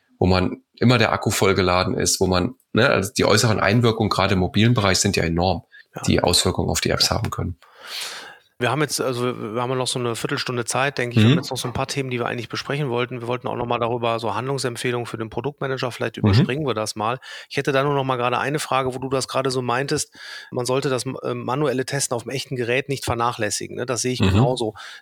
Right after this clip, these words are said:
Speaker 2: Aber wie siehst du da den Produktmanager? Also ich würde immer sagen, äh, auch jeder Produktmanager sollte wirklich die Kernfeatures, die jetzt geschippt werden, äh, selber auch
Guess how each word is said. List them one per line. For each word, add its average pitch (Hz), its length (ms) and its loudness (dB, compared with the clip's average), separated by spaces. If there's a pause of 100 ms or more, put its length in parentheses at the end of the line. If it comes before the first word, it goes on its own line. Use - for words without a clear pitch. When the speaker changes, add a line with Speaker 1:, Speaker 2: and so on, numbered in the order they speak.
(120)
Speaker 2:
Aber 131 220 -2
wie 143 100 -4
siehst - 240 -4
du 151 60 -2
da 139 120 2
den 131 140 -2
Produktmanager? 104 800 -4
Also 123 340 -2 (600)
ich - 280 -2
würde 175 160 4
immer 160 240 2
sagen, 143 380 2
äh, 139 180 0
auch 131 300 -2 (220)
jeder 151 220 0
Produktmanager 127 880 -2
sollte 127 380 0
wirklich 135 500 -4
die 123 180 -12
Kernfeatures, 135 720 -2
die 131 100 -8
jetzt 131 180 0
geschippt - 360 -4
werden, 127 380 0
äh, 123 280 -4
selber 131 380 2
auch - 240 -2